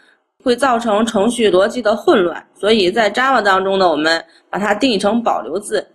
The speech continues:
并不去使用，就是保留，但是呢，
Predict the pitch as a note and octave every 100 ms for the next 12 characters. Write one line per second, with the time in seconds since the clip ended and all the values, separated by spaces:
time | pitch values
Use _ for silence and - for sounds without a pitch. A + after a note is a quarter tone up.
0 | - A3+ F#3+ G3 G3+ G#3 - - D#2+ G3
1 | - - _ _ _ _ _ _ _ -
2 | A3 G#3 - _ _ _ - F#3+ D#3 E3+
3 | G#3 A#3+ - _ - B3 A#3+ B3 A3 F#3+